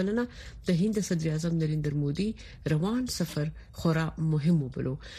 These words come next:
هغه وویل، «دا څرګندوي چې د بایدن اداره باور لري چې د هند سره اړیکې ډېرې مهمې دي.» هغه وویل، «زه فکر کوم ولسمشر بایدن په خپله تل د هند سره د ملګرتیا کولو په اړه شخصي علاقه لرله.»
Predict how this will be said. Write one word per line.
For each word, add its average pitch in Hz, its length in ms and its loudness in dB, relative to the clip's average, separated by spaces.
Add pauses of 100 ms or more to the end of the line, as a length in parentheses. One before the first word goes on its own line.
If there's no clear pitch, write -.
(220)
هغه 214 160 0
وویل، 262 380 2
«دا 180 100 2
څرګندوي 160 600 0
چې - 100 -2
د 143 160 0
بایدن 143 320 0
اداره 156 480 0
باور 220 320 4
لري 262 180 2 (300)
چې - 80 -2
د 208 180 2
هند 277 200 2
سره 208 100 0
اړیکې 185 420 0
ډېرې 170 160 2 (100)
مهمې 151 360 4
دي.» 123 100 -2 (400)
هغه 139 200 -2
وویل، 143 220 2
«زه 165 80 0
فکر 262 340 0
کوم 254 220 -2
ولسمشر 165 580 0
بایدن 147 400 0
په 175 80 -2
خپله - 260 -2 (140)
تل 254 160 2
د 208 140 4
هند 180 160 2
سره 208 200 -2
د 214 140 0
ملګرتیا 156 480 0 (100)
کولو 170 320 2
په - 140 0
اړه 190 140 2 (500)
شخصي 180 440 0 (260)
علاقه 147 440 0
لرله.» - 320 -2